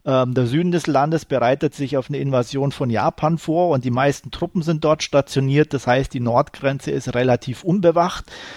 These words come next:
Ähm, dort im Norden auf der, über der Grenze sind die Jurchen. Das ist so eine Art Stamm, die nennen sich selbst so.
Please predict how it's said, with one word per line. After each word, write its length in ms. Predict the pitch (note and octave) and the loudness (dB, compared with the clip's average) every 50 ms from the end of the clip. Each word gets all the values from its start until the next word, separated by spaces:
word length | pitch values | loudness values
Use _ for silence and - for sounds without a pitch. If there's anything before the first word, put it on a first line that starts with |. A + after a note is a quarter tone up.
| - - - - | -20 -20 -12 -4
Ähm, 500 | - C#3+ C#3 C#3+ D3 C#3+ C#3+ D3 C#3+ C#3 | -2 0 2 2 2 0 0 0 -2 -2
dort 320 | - C#3 C3+ C#3+ D#3 - - | 0 0 2 2 0 0 -2
im 120 | E3 C#3+ | -4 -4
Norden 500 | C3+ C3 A#2 A#2 C3+ D3+ E3+ F#3 F3+ E3+ | -2 0 0 2 2 0 0 -2 -4 -4
auf 260 | C#3 - C#3 C3+ - | -2 0 0 -2 -2
der, 160 | - - D3 B2 | -2 -4 -4 -2
über 220 | D#3 D3 E3+ C#3 | 0 0 2 2
der 80 | C3+ B2 | 0 0
Grenze 480 | A#2 B2+ A2+ B2 D3 E3 D#3 D#3+ D3 | -2 0 0 0 0 0 -2 -2 -2
sind 240 | B2 C3 C3 A#2+ A2+ | 0 0 -2 -2 -2
die 80 | B2 A2 | -2 0
Jurchen. 500 | A#2+ C3 D#3+ F#3+ F#3+ - - A#3 A3 F3+ | 0 0 0 0 -2 -4 -4 -2 -2 0
Das 200 | C#3 A#2 - - | -2 -2 -4 -8
ist 220 | A#2+ - - - | -14 -14 -14 -12
so 180 | - B2+ A2+ G#2+ | -8 -4 -2 -2
eine 280 | G#2+ A2 A2+ A#2 A2 - _ _ - - G2+ G2+ G2 F2 | -2 -2 -2 -4 -8 -10 _ _ -20 -20 -20 -20 -14 -8
Art 280 | E2+ G#2+ A2 G#2+ - - | -6 -4 -4 -4 -4 -4
Stamm, 500 | - - A#2 A#2+ C#3+ D#3+ E3+ E3+ D#3+ - _ | 0 2 2 2 4 4 2 0 -2 -4 _
die 340 | - - - C3 A#2 B2+ A#2 | -16 -12 -10 -8 -4 -2 0
nennen 240 | A2+ B2 C3 C#3 D3 | 2 2 2 2 2
sich 200 | D3 D3 C3+ - | 0 -4 -4 -2
selbst 400 | - C#3 C3+ D3 - - - - | 2 4 4 2 2 -2 -10 -6
so. 300 | - D3+ D#3+ E3 F3 | -2 0 2 2 0